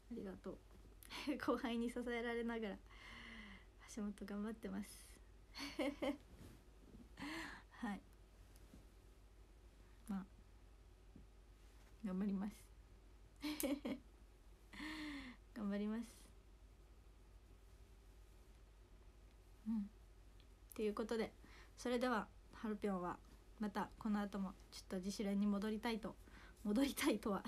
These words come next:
<laughs> 自主練をしたいと思います。もうさっきまでずっと動画見てた。うん。でも、あ、配信やっとこう、一応一瞬だけと思って。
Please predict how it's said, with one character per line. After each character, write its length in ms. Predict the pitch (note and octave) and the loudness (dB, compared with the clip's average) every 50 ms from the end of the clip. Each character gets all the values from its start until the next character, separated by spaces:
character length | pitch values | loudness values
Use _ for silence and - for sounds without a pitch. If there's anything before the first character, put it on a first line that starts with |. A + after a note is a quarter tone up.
| - - - C#4+ C#4+ - - C#4 | -2 6 6 6 6 6 0 -8
<laughs> 480 | - - - - - E4 - - - - | -10 -10 -10 -8 -6 -6 -6 -6 -2 2
自 140 | A3 G#3+ - | 2 4 6
主 80 | A#3+ | 6
練 240 | A3+ A#3 A#3 A#3 A3+ | 6 6 6 6 6
を 180 | A3 A#3 A3+ - - - - | 6 4 4 2 -6 -16 -12
し 120 | - - | -10 -4
た 120 | - B3 A#3 | -2 0 2
い 80 | A#3 | 2
と 140 | G#3 - G#3+ | 2 2 4
思 160 | G#3 G#3 A3+ | 4 4 4
い 60 | A#3 A#3 | 4 6
ま 180 | A#3 B3 B3+ | 6 6 6
す。 240 | B3 - - - - - - - - - - - - - - - - - - - - - - - | 4 2 -6 -12 -12 -14 -14 -16 -16 -16 -16 -16 -16 -14 -14 -14 -14 -14 -16 -18 -18 -14 -4 -2
も 80 | G#3 | -2
う 20 | G#3 | 0
さ 100 | - A#3+ | 0 -2
っ 40 | A3 | 0
き 100 | - A#3 | 0 0
ま 80 | A3+ | 2
で 100 | G#3 G#3+ | 2 2
ず 120 | G3+ G3 G#3 | 2 2 0
っ 20 | |
と 160 | G3+ - A3 | 0 0 0
動 160 | G3 A3 A3+ | 2 2 2
画 100 | A3 A#3 | 2 4
見 120 | G#3+ A3 G#3 | 4 2 2
て 120 | - G#3+ | 2 -2
た。 120 | G#3 - - - - - - - - - - - - - - - - - - - - - - A3+ | -4 -4 -6 -8 -10 -14 -14 -14 -14 -14 -16 -16 -16 -10 2 2 2 2 2 -4 -14 -6 -2 2
う 20 | |
ん。 220 | G3 G3 F#3+ F#3+ - - - - - - - - - - - - - - - - - - - - - - - - - - - | 4 4 4 2 -2 -6 -12 -16 -18 -18 -18 -18 -18 -18 -18 -16 -16 -18 -16 -18 -18 -18 -20 -18 -18 -18 -18 -18 -16 -8 -2
で 60 | A#3 G#3+ | 2 4
も、 100 | G3+ - | 4 4
あ、 120 | A#3 A3+ - - | 2 -4 -4 -2
配 180 | - A#3+ B3 | 0 0 0
信 200 | - - E4+ E4 | 2 2 2 2
や 80 | E4 D4+ | 2 2
っ 40 | D4+ | 2
と 120 | - E4+ | 0 2
こ 140 | E4 F4+ F4+ | 4 4 4
う、 80 | D#4 | 4
一 240 | A#3+ G#3+ - - A3+ | 4 0 0 0 2
応 100 | G#3+ G#3+ | 2 4
一 80 | G#3+ G#3 | 4 2
瞬 260 | - - A3+ G#3+ G#3+ | 2 0 2 4 4
だ 100 | G#3+ G#3+ | 4 4
け 180 | G#3 A3 A3 G#3+ | 2 0 -2 -2
と 100 | - F#3+ | -2 -2
思 100 | F#3 F#3 | -4 -4
っ 40 | |
て。 200 | - - - G3+ | -4 -6 -8 -10